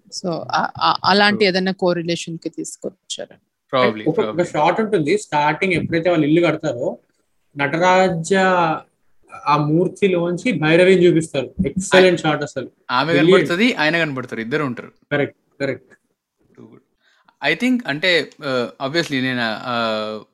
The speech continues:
Speaker 2: మొత్తం కవర్ చేయలేదు ఆయన ఫిల్మోగ్రఫీ, already ముందు చెప్పినట్టే. So, ఆనంద భైరవి felt more like, ఆ, a కే విశ్వనాథ్ energy into the technical, technicalities of it. సినిమాటోగ్రఫీ తీసుకున్నా, ఎడిట్ తీసుకున్నా, ఇంతకుముందు చెప్పినట్టే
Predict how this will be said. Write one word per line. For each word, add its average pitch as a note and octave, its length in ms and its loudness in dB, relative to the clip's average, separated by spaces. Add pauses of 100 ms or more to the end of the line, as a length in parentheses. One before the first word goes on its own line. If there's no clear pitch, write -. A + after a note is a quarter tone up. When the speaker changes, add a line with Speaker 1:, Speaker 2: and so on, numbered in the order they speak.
(480)
Speaker 2:
మొత్తం D#3+ 400 -4
కవర్ C#3 260 2
చేయలేదు B2+ 320 -2
ఆయన A#2 200 -4
ఫిల్మోగ్రఫీ, A2+ 500 -8
already G#2+ 260 -8
ముందు A2 220 -10
చెప్పినట్టే. G2+ 480 -16 (440)
So, D#3+ 140 2 (440)
ఆనంద E3 380 -2
భైరవి F3 720 -2 (420)
felt D#3+ 280 0
more D3+ 360 0
like, F3+ 400 0 (460)
ఆ, A#2+ 420 0 (120)
a C#3 60 -12
కే D3 180 4
విశ్వనాథ్ E3+ 440 0
energy D3+ 480 2 (320)
into D#3 540 0 (180)
the C#3 240 -2
technical, D#3+ 440 2
technicalities C#3 680 -2
of F#2+ 100 -12
it. - 180 -20 (920)
సినిమాటోగ్రఫీ D3 640 0
తీసుకున్నా, A2+ 640 -6
ఎడిట్ C3+ 300 -4
తీసుకున్నా, A2 440 -10
ఇంతకుముందు A2+ 380 -8
చెప్పినట్టే G#2 480 -14